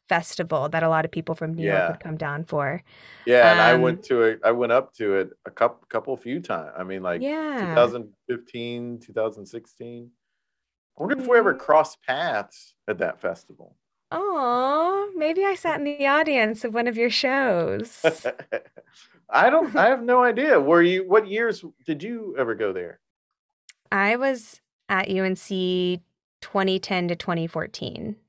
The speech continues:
Speaker 2: Okay. Twenty fourteen, I did a stand-up thing, but it was kind of, like, after all of the main part of the festival. So I doubt you would have been at that. And it was
Speaker 1: Yeah.
Speaker 2: two thousand fifteen when I really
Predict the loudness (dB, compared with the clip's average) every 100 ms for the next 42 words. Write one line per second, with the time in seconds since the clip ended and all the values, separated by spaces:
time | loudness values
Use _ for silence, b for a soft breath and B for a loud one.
0 | _ _ _ _ -2 2 0 0 -4 _
1 | _ _ _ _ _ -2 0 4 4 4
2 | 0 -2 0 2 0 0 2 4 6 2
3 | -2 -4 -4 -4 -4 -2 0 0 0 -4
4 | -2 -6 -6 -8 -4 -4 2 0 0 -6
5 | -4 0 0 -2 -2 2 2 2 -2 _
6 | _ _ _ _ _ _ _ _ _ _
7 | _ 4 4 4 -2 -6 -8 -8 -12 -4
8 | 0 0 -2 -2 -2 -2 -6 -6 -2 4
9 | 4 4 -4 2 4 4 0 _ _ -14
10 | -8 -6 -6 -8 -10 -14 -16 _ -8 -4
11 | -2 -4 -2 2 2 2 -2 -2 -2 -8
12 | -10 -8 -4 -4 -2 -2 -2 -4 -6 -10